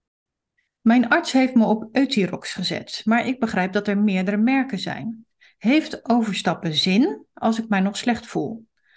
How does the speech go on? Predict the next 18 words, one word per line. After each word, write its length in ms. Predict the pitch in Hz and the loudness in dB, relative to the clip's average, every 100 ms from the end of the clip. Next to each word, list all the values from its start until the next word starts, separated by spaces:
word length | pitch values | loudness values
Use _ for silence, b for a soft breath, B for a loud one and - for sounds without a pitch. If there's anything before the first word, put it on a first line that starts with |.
| _ - | _ -2
Wat 300 | 180 285 - | 2 2 2
zou 240 | 233 190 | 2 2
een 100 | 185 | 2
afweging 600 | 220 226 220 220 214 190 | 0 2 2 2 0 0
zijn 320 | 185 180 180 | 0 0 -2
om 120 | 175 | -4
te 140 | - 165 | -6 -6
switchen 460 | - 240 254 - | -2 -2 0 0
naar 160 | 196 165 | 0 0
een 100 | 160 | -2
ander 280 | 196 214 196 | 0 2 2
merk 680 | 180 180 185 - - - _ | 0 -2 -4 -10 -20 -20 _
en 180 | - 175 | -4 0
wat 180 | 214 226 | 0 2
zijn 220 | 208 175 | 0 2
dan 160 | 165 | 0
mijn 220 | 165 160 - | -4 -4 -6
opties? 760 | 190 - - 226 - - - | -6 -6 -8 -6 -8 -8 -14